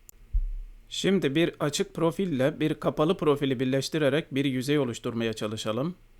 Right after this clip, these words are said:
Selection Manager aracını onayladık ancak gördüğünüz gibi bir yüzey ön izlemesi ortaya çıkmadı. Bunun sebebi Lofted Surface aracında olduğu gibi Boundary Surface aracında da bir kapalı profil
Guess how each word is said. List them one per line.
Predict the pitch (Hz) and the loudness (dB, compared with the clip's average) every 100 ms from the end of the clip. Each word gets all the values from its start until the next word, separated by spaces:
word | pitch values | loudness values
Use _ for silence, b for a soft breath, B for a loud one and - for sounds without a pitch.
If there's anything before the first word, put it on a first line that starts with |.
| - - - - | -20 -20 -20 -20
Selection | - - 151 147 143 147 | -12 -2 2 2 2 0
Manager | 143 147 139 135 | 2 0 2 2
aracını | 123 120 120 117 | 2 0 0 0
onayladık | 131 127 123 156 175 | 2 2 0 0 0
ancak | 135 127 131 | 0 0 0
gördüğünüz | 139 131 123 135 131 | 0 0 2 0 -2
gibi | 135 135 127 | -2 -2 0
bir | 135 | 0
yüzey | 123 127 135 143 | 0 0 2 2
ön | 127 123 | 2 0
izlemesi | 120 123 120 - | 0 -2 0 -2
ortaya | 127 - 123 | -2 -2 -2
çıkmadı. | - 143 135 139 156 | -2 -4 -2 -2 0
Bunun | 139 135 | 0 0
sebebi | 135 123 123 151 | 0 0 0 0
Lofted | 135 127 143 | 0 -2 -4
Surface | 139 139 135 - 139 | -2 -2 -2 -2 -2
aracında | 123 123 120 | 0 -2 0
olduğu | 117 120 135 | -2 0 -2
gibi | 135 135 147 | -2 -4 -2
Boundary | 135 139 127 123 | 0 0 -2 -4
Surface | 135 131 - 131 | -2 -2 -2 -2
aracında | 127 127 135 120 | 0 0 0 0
da | 120 156 208 | 0 -2 -2
bir | 139 131 | -2 -2
kapalı | 127 120 131 147 | -4 -2 0 0
profil | 139 135 139 | 0 0 -2